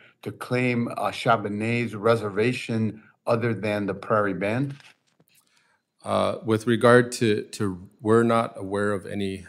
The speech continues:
Speaker 2: uh, recent, uh, tribes that have come forward, um, although we do understand that there may be two other,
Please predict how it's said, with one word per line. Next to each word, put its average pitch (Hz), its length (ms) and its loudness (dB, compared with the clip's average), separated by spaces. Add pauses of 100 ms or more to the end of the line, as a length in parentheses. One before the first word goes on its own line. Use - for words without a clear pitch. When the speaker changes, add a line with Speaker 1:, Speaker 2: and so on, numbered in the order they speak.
Speaker 2:
uh, - 200 -10 (160)
recent, 123 540 -2 (500)
uh, 95 600 2 (160)
tribes 95 280 -4
that 101 80 -6
have 92 140 -6
come 98 180 -8
forward, 104 640 -2
um, 90 260 -8
although 95 300 -2
we 92 180 -4
do 95 260 -6
understand 90 580 -8
that 85 160 -10
there 90 140 -8
may 90 220 -8
be 82 280 -14
two - 380 -8
other, 90 420 -2